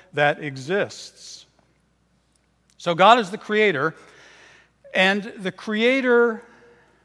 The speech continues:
has a purpose in creation. Multiple purposes, I suppose, but, but here is the big thing that stands out when you read the creation story, or again when you come to David in Psalm eight and,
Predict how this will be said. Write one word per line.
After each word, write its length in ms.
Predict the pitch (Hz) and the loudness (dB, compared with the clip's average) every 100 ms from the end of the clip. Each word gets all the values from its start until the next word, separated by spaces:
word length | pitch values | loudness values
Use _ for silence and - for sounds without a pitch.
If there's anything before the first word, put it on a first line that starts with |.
| _ _ _ _ _ _ | _ _ _ _ _ _
has 340 | - 208 202 | 4 4 4
a 140 | - 165 | -2 -10
purpose 840 | - 220 262 - 156 - - - _ | -4 0 0 -2 -6 -8 -18 -20 _
in 220 | 180 175 | -6 -6
creation. 720 | 151 175 170 156 127 - 95 _ _ _ _ _ _ _ _ _ _ _ _ _ _ _ _ _ _ _ _ _ | -6 -4 -2 -2 -4 -12 -18 _ _ _ _ _ _ _ _ _ _ _ _ _ _ _ _ _ _ _ _ _
Multiple 440 | 165 202 170 143 | 2 2 0 -8
purposes, 520 | 143 147 131 110 127 | -4 -6 -6 -12 -8
I 120 | 127 120 | -6 -6
suppose, 480 | - 160 220 123 | -8 -2 0 0
but, 300 | - 147 135 _ _ _ | -4 -6 -6 _ _ _
but 180 | 175 147 | -2 -2
here 380 | 160 233 254 240 | -4 0 2 2
is 300 | 202 185 - | 0 -6 -6
the 80 | |
big 320 | 156 143 247 240 | -12 -4 -4 -2
thing 220 | 220 208 | -4 -4
that 120 | 180 | -6
stands 380 | - 196 190 175 | -6 -4 -4 0
out 300 | 208 226 - - - | 2 2 -2 -12 -8
when 200 | 175 180 | -4 -2
you 100 | 180 | -2
read 220 | 185 220 | -2 -4
the 60 | 180 | -8
creation 580 | - 180 202 254 240 | -6 -2 -2 -2 -8
story, 420 | 190 - 160 101 92 _ _ _ | -10 -6 -6 -6 -14 _ _ _
or 160 | 170 | -2
again 400 | 180 151 208 247 | 0 2 0 0
when 140 | 202 170 | -2 -4
you 100 | 165 | -6
come 300 | - 185 190 | -4 -4 -4
to 100 | 156 | -8
David 460 | 139 170 208 190 | -2 -2 -2 -4
in 100 | 156 | -8
Psalm 340 | 151 - 170 165 | -6 0 0 0
eight 200 | 190 175 | -2 -2
and, 180 | 147 | -4